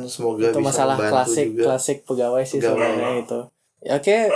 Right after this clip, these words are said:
Speaker 2: kayaknya cukup untuk episode kali ini.
Speaker 1: Oke.
Speaker 2: Eh, silakan mungkin kalau kalian ingin lebih tahu tentang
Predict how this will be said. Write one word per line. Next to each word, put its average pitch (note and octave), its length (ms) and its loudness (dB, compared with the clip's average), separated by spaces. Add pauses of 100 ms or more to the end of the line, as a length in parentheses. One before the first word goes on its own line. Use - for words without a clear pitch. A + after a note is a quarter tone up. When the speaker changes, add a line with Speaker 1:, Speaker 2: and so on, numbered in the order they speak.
(280)
Speaker 2:
kayaknya D#3+ 500 0
cukup D#3+ 360 0
untuk C#3+ 360 -2
episode C3+ 460 -2
kali B2 320 -2
ini. F#3 340 -2
Speaker 1:
Oke. C3 540 -8
Speaker 2:
Eh, C3 540 -2
silakan D3+ 840 -4
mungkin D3 480 -4
kalau C3 260 -2
kalian C3 680 -4
ingin C3 480 -6
lebih B2+ 320 -2
tahu B2 400 -2
tentang A#2+ 560 -6